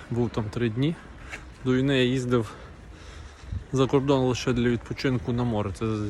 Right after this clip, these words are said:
літні такі подорожі були. І не сильно там придивляєшся на, на якість життя людей, які живуть за кордоном.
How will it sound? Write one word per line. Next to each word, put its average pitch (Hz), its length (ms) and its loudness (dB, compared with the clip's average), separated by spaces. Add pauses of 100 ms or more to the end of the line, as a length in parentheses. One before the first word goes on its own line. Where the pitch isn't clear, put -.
літні 117 320 0
такі 113 280 -6
подорожі 156 540 2
були. 139 280 4 (760)
І 151 100 2
не 139 120 2
сильно 131 280 2
там 110 180 -2
придивляєшся 113 760 0
на, 110 260 0 (1200)
на 127 800 0
якість 131 420 2
життя 123 320 0
людей, 113 300 2
які 110 240 -4
живуть 113 460 -4
за 117 140 -2
кордоном. 147 520 0